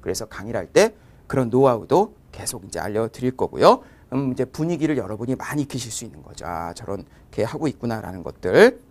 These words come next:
예. 어, 그리고 이제 저 같은 경우도 금융 자격증 강의를 지금, 어,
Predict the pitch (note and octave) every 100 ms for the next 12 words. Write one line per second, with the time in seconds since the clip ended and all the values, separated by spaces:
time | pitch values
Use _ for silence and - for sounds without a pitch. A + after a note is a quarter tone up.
0 | B2 F#2 - - - - A#2 G#2+ A2 C#3
1 | C#3 F3+ D3 C3+ C3 D3 D3 C#3 B2 A#2
2 | D#3 D#3+ - _ - - - - - -
3 | C#3 E3 D3+ B2+ A#2 - A#2 G2 G2 A2
4 | A2+ A2+ G#2+ - - - - C#2